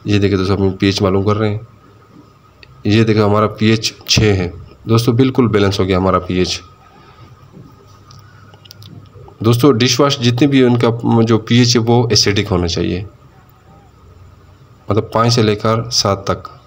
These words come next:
पाँच से कम भी नहीं होना चाहिए, क्योंकि फिर हमारे बर्तन को भी ख़राब करेगा और हाथों को भी ख़राब करें। दोस्तों, उसके बाद हम preservative डालेंगे इसमें,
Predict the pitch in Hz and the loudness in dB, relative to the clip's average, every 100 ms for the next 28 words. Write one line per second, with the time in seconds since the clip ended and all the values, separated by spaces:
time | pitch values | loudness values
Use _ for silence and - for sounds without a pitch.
0 | - - 117 120 117 117 120 113 101 92 | -10 -4 0 0 -2 0 4 4 4 2
1 | 90 90 85 90 90 92 - _ - - | 0 -2 -4 -6 -8 -12 -18 _ -20 -20
2 | - - - - - - - - - 113 | -20 -20 -20 -20 -20 -20 -20 -6 0 0
3 | 120 117 107 107 107 107 - 120 120 123 | 0 0 2 2 2 -2 -2 0 2 2
4 | 120 117 117 113 113 110 120 - - - | 2 2 2 0 2 0 -2 -6 -16 -20
5 | - - - - - - - - 101 101 | -20 -20 -20 -20 -20 -20 -20 -8 -4 -2
6 | 110 101 92 90 87 87 92 - 120 120 | -2 -2 -2 -2 -4 -4 -8 -2 0 0
7 | 127 131 123 120 117 117 104 101 104 107 | 0 0 2 2 2 2 2 4 2 0
8 | 90 90 90 87 - 92 | 0 0 -2 -4 -6 -10